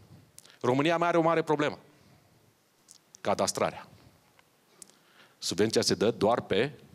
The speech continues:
teren întăbulat. Ori știm bine care este situația aceasta la ora actuală în România.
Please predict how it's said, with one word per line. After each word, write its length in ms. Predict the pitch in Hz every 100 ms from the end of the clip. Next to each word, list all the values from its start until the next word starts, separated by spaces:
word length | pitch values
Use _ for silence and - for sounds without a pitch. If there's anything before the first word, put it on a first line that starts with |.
| - - - -
teren 300 | - 85 110 - -
întăbulat. 640 | 95 - 135 151 - - _ _ _ _ _ _ _ _ _ - -
Ori 180 | - 101
știm 260 | - 117 113
bine 220 | 135 143
care 180 | 113 101
este 160 | 98
situația 440 | 95 98 104 107 95
aceasta 360 | 101 110 110
la 120 | 104 101
ora 140 | 104
actuală 300 | 95 104 101
în 60 | 98
România. 380 | 104 107 92